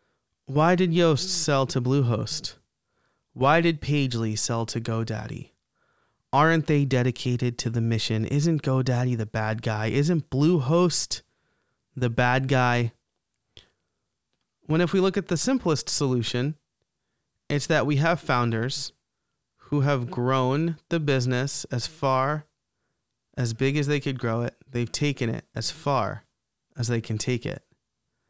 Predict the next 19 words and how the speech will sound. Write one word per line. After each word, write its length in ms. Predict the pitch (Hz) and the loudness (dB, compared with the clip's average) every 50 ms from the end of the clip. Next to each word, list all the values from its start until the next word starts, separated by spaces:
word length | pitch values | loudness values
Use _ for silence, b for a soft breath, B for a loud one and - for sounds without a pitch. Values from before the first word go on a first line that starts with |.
| _ _ _ _ _ _ _ _ _ _ _ _ _ - | _ _ _ _ _ _ _ _ _ _ _ _ _ -4
And 240 | 127 131 131 127 | -2 0 2 2
now 460 | 127 127 127 131 135 139 143 143 - - - 135 | 2 2 2 2 2 0 0 -2 -4 -6 -8 -6
they 140 | 135 135 | -4 -2
want 220 | 131 135 135 139 139 | 0 0 0 0 0
to 40 | 127 | 0
hand 340 | 117 127 139 143 143 143 | 0 0 0 0 0 0
the 80 | 143 139 | 0 0
reins 320 | 131 135 147 165 160 151 | 0 0 0 0 0 2
over 200 | 151 156 156 151 | 0 0 0 0
to 80 | 156 156 | 0 -2
somebody 360 | 160 - 165 170 165 160 160 | 0 0 0 0 0 0 0
else. 460 | 175 180 - - - - - - - - _ _ _ _ _ _ _ _ _ _ _ _ _ _ _ _ _ _ _ _ - | 0 0 -2 -2 -4 -6 -6 -6 -8 -12 _ _ _ _ _ _ _ _ _ _ _ _ _ _ _ _ _ _ _ _ -4
They 120 | 131 135 | 0 0
don't 160 | 131 143 151 104 | 2 2 2 0
want 100 | 139 156 | 0 -2
to 60 | 143 | -2
close 360 | - - - 139 147 147 139 | -4 -2 -2 0 0 0 0
down 260 | 143 156 151 151 143 | 0 0 0 0 0
shop 420 | - - - 165 165 139 113 - | 0 0 0 2 2 0 0 -2